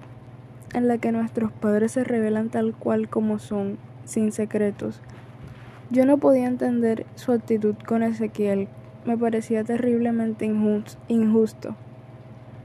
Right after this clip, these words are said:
pero jamás tuve el valor de preguntarle nada. Hoy, tantos años después,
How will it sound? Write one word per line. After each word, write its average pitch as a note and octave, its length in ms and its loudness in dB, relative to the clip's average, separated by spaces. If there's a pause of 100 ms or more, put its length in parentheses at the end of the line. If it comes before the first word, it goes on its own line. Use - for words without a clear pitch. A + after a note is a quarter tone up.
(280)
pero B3 220 6
jamás A#3 380 0
tuve B3+ 260 2
el C4 100 2
valor A#3+ 320 4
de A#3 140 2
preguntarle G#3+ 760 -2
nada. G3+ 380 -2 (3500)
Hoy, B3+ 320 8
tantos A#3+ 440 2
años B3+ 260 0
después, A#3 560 0